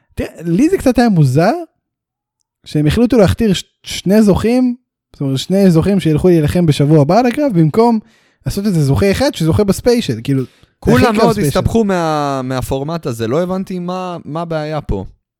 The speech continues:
Speaker 2: זה... זה בסך הכל באטל רויאל, ב-, ב-, בסגנון טורניר,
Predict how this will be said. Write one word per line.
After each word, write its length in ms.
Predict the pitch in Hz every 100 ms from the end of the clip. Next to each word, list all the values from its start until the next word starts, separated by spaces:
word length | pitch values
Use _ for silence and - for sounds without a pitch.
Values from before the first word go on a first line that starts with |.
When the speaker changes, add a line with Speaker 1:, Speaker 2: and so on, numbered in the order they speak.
| _ _
Speaker 2:
זה... 880 | 101 113 135 147 151 151 147 139 113 - _ _ _ _ _ _ _ _ _ -
זה 220 | 113 123
בסך 360 | 120 117 - 151
הכל 260 | 139 139 113 101
באטל 280 | 117 - 107
רויאל, 480 | 98 98 101 127 160 _ -
ב-, 240 | 233 233
ב-, 40 | 262 269 _
בסגנון 400 | 220 202 196 175
טורניר, 500 | 156 131 117 101 104